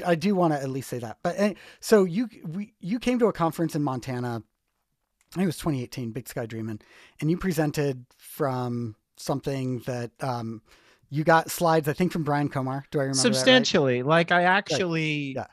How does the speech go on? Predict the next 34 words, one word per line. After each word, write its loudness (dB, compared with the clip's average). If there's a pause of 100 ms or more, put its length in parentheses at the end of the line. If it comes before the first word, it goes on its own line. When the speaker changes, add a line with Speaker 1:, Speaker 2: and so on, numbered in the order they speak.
(140)
Speaker 2:
I 2
was 2
still 0
working 0
at -4
Salesforce -2
at -6
the -16
time, -6
although, -2 (560)
um, 0 (120)
I 2
was -2 (220)
in 6
between 0
teams -4 (140)
there, -2 (100)
and -2 (120)
I 4
was 2
like, 0
"I 2
want -2
to -8
speak -6
at -4
this -2
conference. -6
I -6
wanna -6
speak -8
about -2
this -8
topic." -4